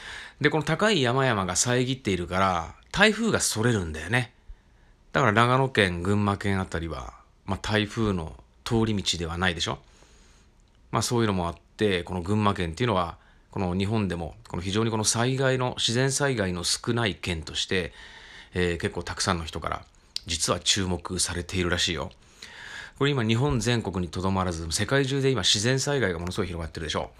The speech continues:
で、この自然災害を逃れて、じゃあどこに移住するかってなった時に、この群馬県っていうのは、この、まあ、非常に自然災害の少ない県として、まあ、注目されてるわけ。いつ起きるかわからないけど、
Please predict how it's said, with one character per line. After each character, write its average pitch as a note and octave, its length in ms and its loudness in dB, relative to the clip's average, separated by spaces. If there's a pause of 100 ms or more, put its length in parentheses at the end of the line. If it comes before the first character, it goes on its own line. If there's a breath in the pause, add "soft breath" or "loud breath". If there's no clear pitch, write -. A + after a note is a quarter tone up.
(500 loud breath)
で、 A#2 100 0
こ B2 80 0
の A#2+ 80 -2
自 A2+ 160 -2
然 D#3+ 220 0
災 F3+ 320 0
害 A#2 180 2
を F2+ 80 -4
逃 G2+ 260 -2
れ C3+ 100 -2
て、 G2 480 -2
じ G#2 80 0
ゃ G2 40 4
あ - 20 -4
ど C#3+ 120 0
こ F3 100 -2
に A#2+ 120 0
移 G2 60 0
住 G2+ 180 0
す - 140 -4
る G#2 100 -4
か F#2 120 -4
っ F2 40 -6
て E2 120 -10
な E2+ 60 -6
っ D#2+ 40 -8
た - 60 -16
時 F2 200 -8
に、 A2 240 0 (300 loud breath)
こ A2+ 60 -4
の G2 80 0
群 G#2+ 160 0
馬 A2+ 120 0
県 G2+ 160 0
っ - 40 -8
て F2+ 100 -6
い - 20 -2
う - 20 -4
の F2 80 -4
は、 E2 500 -4
こ - 80 -8
の、 E2 720 -8 (480)
ま F#2 60 -4
あ、 - 20 -2
非 F#2 100 -6
常 F#2+ 160 0
に F2+ 240 -4 (640)
自 G2 140 -8
然 G#2 120 0
災 G2+ 180 2
害 E2+ 80 -2
の F2+ 60 -10
少 - 160 -6
な G2+ 80 2
い F2 80 -2
県 E2+ 160 -8
と - 100 -12
し - 80 -8
て、 - 180 -12 (300)
ま - 80 -2
あ、 - 20 0
注 - 200 -2
目 F2 140 -4
さ E2 100 -4
れ D#2+ 60 -4
て E2+ 80 -6
る E2 60 -6
わ D#2+ 80 -6
け。 - 180 -12 (1500 loud breath)
い F3+ 100 0
つ F#3 180 -2
起 C3+ 100 2
き C3+ 120 2
る B2 100 4
か G2 160 2
わ F#2+ 120 0
か A2+ 120 0
ら A2 80 2
な G2 140 -2
い D#2+ 80 -8
け F2+ 120 -4
ど、 F#2 360 2